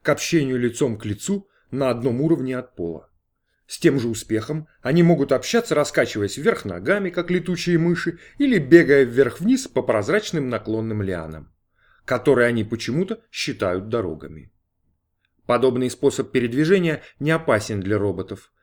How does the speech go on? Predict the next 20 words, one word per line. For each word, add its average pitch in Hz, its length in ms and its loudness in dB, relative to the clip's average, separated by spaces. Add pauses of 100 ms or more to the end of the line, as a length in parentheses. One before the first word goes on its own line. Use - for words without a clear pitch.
(280)
поскольку 214 460 2
они 175 160 2
давно 156 340 4
уже 120 160 2
решили, 180 460 0 (100)
что - 260 2
две 151 240 2
ноги — 165 440 -2
это 139 240 -2
неудобно 160 760 -2
и 147 240 -12
неэффективно. - 960 -8 (1000)
Двуногость — 160 720 4 (120)
лишь 165 260 2
один 160 280 0
из 123 100 -4
человеческих 139 800 -4
недостатков, 123 880 -8 (380)
и - 60 0
роботам 147 460 2